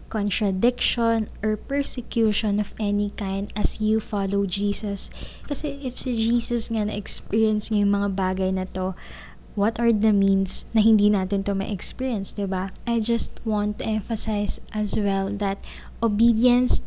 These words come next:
to the Lord will only be possible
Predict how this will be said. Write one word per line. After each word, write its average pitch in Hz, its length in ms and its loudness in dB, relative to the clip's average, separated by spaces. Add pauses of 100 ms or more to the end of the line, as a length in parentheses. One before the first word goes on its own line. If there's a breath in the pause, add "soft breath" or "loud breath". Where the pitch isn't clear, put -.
to 226 80 6
the 214 80 4
Lord 196 480 2
will 202 240 4
only 240 400 2
be 233 160 0
possible 196 800 -2